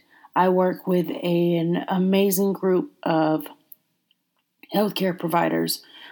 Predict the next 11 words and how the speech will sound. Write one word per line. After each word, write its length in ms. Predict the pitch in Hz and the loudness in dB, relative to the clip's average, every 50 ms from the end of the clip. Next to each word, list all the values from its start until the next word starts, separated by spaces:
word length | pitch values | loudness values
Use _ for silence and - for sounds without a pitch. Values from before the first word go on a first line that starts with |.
| - _ | -10 _
whether 340 | - 196 190 190 190 180 170 | 0 2 2 4 4 2 2
it 140 | 160 - | 2 2
be 380 | - 180 180 180 180 180 175 - - - - - - - | 0 0 2 0 0 -2 -6 -8 -14 -20 -20 -20 -10 -6
the 80 | - 185 | -6 -4
P 180 | 185 196 208 185 | -2 0 0 0
C 240 | 175 - 151 147 | 0 0 0 -2
Ts, 480 | 143 - - 190 185 185 185 180 165 - - - _ _ _ _ | -2 -2 -2 0 2 2 2 0 -2 -4 -8 -12 _ _ _ _
the 160 | - 185 196 196 | -2 0 2 2
nurses, 800 | 202 190 185 175 170 - - 175 - 175 165 170 - - - - | 4 2 2 0 0 -2 -2 -2 -2 -2 -2 -4 -6 -8 -8 -4
lab 360 | 214 202 190 185 180 175 170 | 0 2 2 4 2 2 -2
techs, 520 | - 175 - - - - - - - - | -4 -4 -4 -4 -4 -6 -8 -8 -8 -10